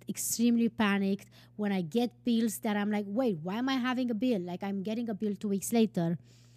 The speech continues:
So this is something that I have to get used to. The same with, you know how you keep getting spam emails from all sort of stuff in your mail, and then you're like, "No, ignore, ignore, ignore." We get spam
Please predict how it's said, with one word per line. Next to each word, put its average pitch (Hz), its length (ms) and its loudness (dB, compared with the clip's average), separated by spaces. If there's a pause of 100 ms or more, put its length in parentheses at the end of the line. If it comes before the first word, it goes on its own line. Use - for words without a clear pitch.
(300)
So 214 380 0
this 240 260 0
is 294 140 0
something 208 480 -2
that 190 120 -4
I 185 100 -2
have 185 360 -4
to - 80 -10
get 170 340 -4
used 165 380 -6
to. - 140 -12 (480)
The 254 80 2
same 466 380 2 (240)
with, 202 500 0 (260)
you 302 120 0
know 349 140 2
how 494 180 -2
you 494 120 2
keep 277 160 0
getting 240 280 -2
spam 196 460 0
emails 214 460 0
from 196 240 -4
all 214 180 -2
sort 214 300 -4
of 190 140 -4
stuff 190 480 -4
in 196 180 -2
your 196 220 0
mail, 185 340 -2
and 185 160 -4
then 180 80 -4
you're 180 140 -4
like, 170 180 -8
"No, 196 200 -4
ignore, 196 320 -4
ignore, 185 260 -4
ignore." 247 320 -4 (420)
We 240 280 4
get 480 260 -4
spam 302 720 2